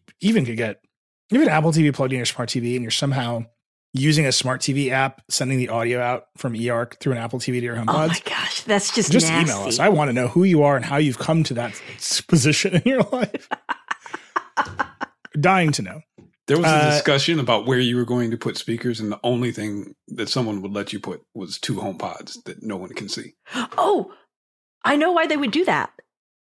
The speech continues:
Speaker 2: Because for the longest time, you, the Apple T V didn't do, like, four K H D R or Dolby Vision. I think it was four K Dolby Vision on Amazon Prime.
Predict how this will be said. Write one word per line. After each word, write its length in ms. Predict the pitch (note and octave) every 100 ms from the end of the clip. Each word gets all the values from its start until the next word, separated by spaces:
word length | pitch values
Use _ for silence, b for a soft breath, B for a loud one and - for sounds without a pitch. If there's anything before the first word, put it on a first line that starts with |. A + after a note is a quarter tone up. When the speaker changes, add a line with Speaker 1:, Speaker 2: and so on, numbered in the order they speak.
| _
Speaker 2:
Because 260 | A#3+ C4 A#3+
for 80 | B3+
the 80 | A#3
longest 400 | A3 B3 B3+ -
time, 220 | C4+ A#3+
you, 160 | G3 F#3 - _ -
the 420 | G3+ F#3 F3+ G#3
Apple 300 | F3 F#3 G3
T 200 | - F#3+
V 520 | F3+ G#3+ D#3 C#3 E3+ -
didn't 340 | F3+ F3 -
do, 580 | - F3 D#3+ D#3+ D#3+ E3 b b b _ -
like, 160 | E3
four 300 | - F3 D#3+
K 320 | - E3+ D3
H 360 | - D3+ C#3+ -
D 140 | C#3+
R 160 | C#3+ C#3+
or 60 | -
Dolby 320 | E3 E3+ E3+
Vision. 400 | C#3 C3+ C#3 C3 -
I 40 |
think 100 | F3+
it 20 | D#3
was 100 | -
four 180 | F#3+
K 140 | F3+ F3
Dolby 300 | D3+ D#3 D#3
Vision 340 | C3+ C3+ C3+
on 180 | - C#3+
Amazon 420 | C3+ D3+ C#3+ C3
Prime. 400 | C#3+ E3+ A#2+ A#2